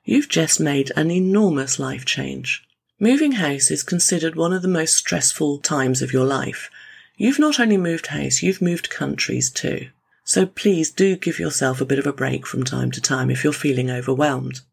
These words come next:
Hopefully these very quick tips will help you prepare for a smooth arrival,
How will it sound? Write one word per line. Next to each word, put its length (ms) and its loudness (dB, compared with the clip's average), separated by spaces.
Hopefully 500 4
these 240 2
very 260 2
quick 380 -2
tips 400 0
will 100 2
help 320 -2
you 60 0
prepare 420 -4
for 140 -6
a 80 0
smooth 360 -2
arrival, 640 -4